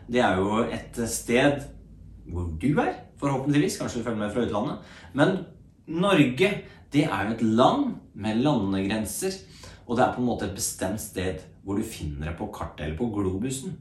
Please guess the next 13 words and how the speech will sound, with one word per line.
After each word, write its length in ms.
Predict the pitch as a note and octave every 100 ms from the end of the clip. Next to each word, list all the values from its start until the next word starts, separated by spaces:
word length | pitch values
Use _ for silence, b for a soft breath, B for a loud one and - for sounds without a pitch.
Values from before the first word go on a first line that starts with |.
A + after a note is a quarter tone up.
| -
så 140 | G#2 -
finner 300 | - D2+ E2
du 140 | G2
kongeriket 580 | - A#2 E2 D2+ D2+ F#2+
Norge. 360 | F#2 E2+ D#2 D#2 - - B B B
Men 360 | G#2 A#2+ A#2 B2+
Guds 340 | B3 - -
rike, 540 | C4 E3 - A3 F#3 - B B B
det 180 | C#3
er 140 | E3+ B2+
et 120 | B2+
abstrakt 800 | E3 - - - D#3+ G#3+ - -
rike 380 | F#3 - -